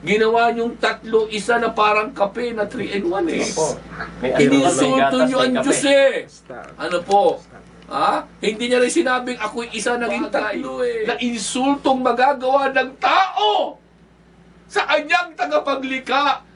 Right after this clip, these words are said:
Speaker 1: Nilikha ka ng Diyos, pero ibang Diyos
Speaker 2: Yun sinimba mo.
Speaker 1: kinilala mo na lumikha sa'yo.
Speaker 2: Allahu Akbar.
Speaker 1: Malaking insulto po yun eh.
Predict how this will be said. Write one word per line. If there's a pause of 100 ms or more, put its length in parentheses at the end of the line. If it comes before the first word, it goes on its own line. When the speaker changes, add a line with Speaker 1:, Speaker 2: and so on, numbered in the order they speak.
(240)
Speaker 1:
Nilikha
ka
ng
Diyos, (320)
pero
ibang
Diyos (480)
Speaker 2:
Yun
sinimba
mo.
Speaker 1:
kinilala
mo (320)
na
lumikha
sa'yo.
Speaker 2:
Allahu
Akbar. (240)
Speaker 1:
Malaking
insulto
po
yun
eh.